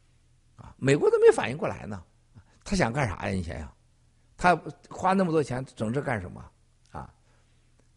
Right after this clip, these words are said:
所以说，兄弟姐妹们，粘豆包，粘豆包，啊，一场救赎啊，战友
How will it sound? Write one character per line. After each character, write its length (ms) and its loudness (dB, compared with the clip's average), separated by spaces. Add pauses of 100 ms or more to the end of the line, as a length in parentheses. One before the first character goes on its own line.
所 200 4
以 60 8
说， 140 10
兄 160 2
弟 120 4
姐 100 -4
妹 100 -4
们， 240 -6 (500)
粘 200 -2
豆 160 -2
包， 180 -2 (160)
粘 160 -8
豆 140 -6
包， 160 -6 (1400)
啊， 260 -14
一 200 -2
场 240 -10
救 220 -6
赎 280 -14 (180)
啊， 160 -10
战 200 -6
友 180 -14